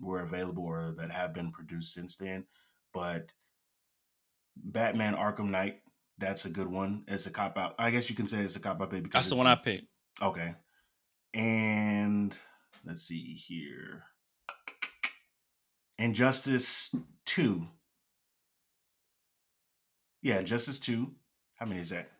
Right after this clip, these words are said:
Speaker 1: Is that three? That's three,
Speaker 2: Mm-hmm.
Speaker 1: right? Okay. I'm just gonna name, keep naming great ones that I remember playing. Um,
Speaker 2: Another one for me is, uh,
Speaker 1: what's that?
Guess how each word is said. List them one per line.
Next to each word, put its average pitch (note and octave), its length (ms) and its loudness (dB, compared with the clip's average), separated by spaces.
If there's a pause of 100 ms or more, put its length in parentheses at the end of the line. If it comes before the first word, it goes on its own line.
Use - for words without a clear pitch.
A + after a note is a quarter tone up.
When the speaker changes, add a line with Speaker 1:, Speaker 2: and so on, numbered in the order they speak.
(120)
Speaker 1:
Is - 80 -20
that F2 180 -12
three? D3+ 220 -6 (680)
That's G#2+ 100 -16
three, C3 180 -8
Speaker 2:
Mm-hmm. A2 240 -4
Speaker 1:
right? A2+ 140 -2 (160)
Okay. F#2 240 -4 (1160)
I'm G#2 60 -2
just G2 120 -4
gonna F#2+ 160 2
name, F#2+ 440 0 (160)
keep F#2 240 -4
naming F2+ 440 -2
great F2 300 -6
ones E2+ 260 -6
that F2 60 -6
I E2+ 60 -4
remember D#2+ 240 -6
playing. E2 600 -6 (1160)
Um, E2+ 1040 -4 (640)
Speaker 2:
Another A#2 320 6
one A#2 180 4
for G2+ 160 -6
me G2+ 420 2
is, F#2 520 -4
uh, G2 300 -2
Speaker 1:
what's - 160 -8
that? - 220 -12